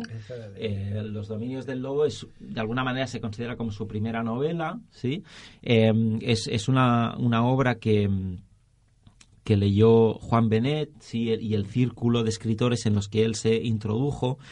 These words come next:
Speaker 2: sí, entre los que estaba, pues, eh, Juan García Hortelano, Antonio Martínez Sarrión, Eduardo Chamorro, Vicente Molina Foix, entre otros, ¿no? Eso corría el año mil novecientos setenta.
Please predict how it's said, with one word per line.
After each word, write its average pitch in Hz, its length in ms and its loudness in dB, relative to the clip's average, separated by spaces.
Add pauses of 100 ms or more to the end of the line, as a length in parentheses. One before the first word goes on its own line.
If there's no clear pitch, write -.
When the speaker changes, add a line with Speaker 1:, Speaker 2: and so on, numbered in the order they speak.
(160)
Speaker 2:
sí, 120 200 -2
entre 113 260 4
los 107 140 4
que - 80 -4
estaba, 110 200 2
pues, 107 220 -4
eh, 95 300 -2
Juan 117 200 2
García 110 280 4
Hortelano, 127 680 4
Antonio 110 300 2
Martínez 107 440 0
Sarrión, 127 580 0 (320)
Eduardo 113 380 4
Chamorro, 123 680 2
Vicente 113 380 2
Molina 113 420 6
Foix, 135 540 4 (260)
entre 107 320 2
otros, 139 460 2
¿no? 123 160 -4
Eso 120 180 -8
corría 120 280 0
el 113 40 -6
año 117 180 -6
mil 117 120 -8
novecientos 113 420 -8
setenta. 131 580 -4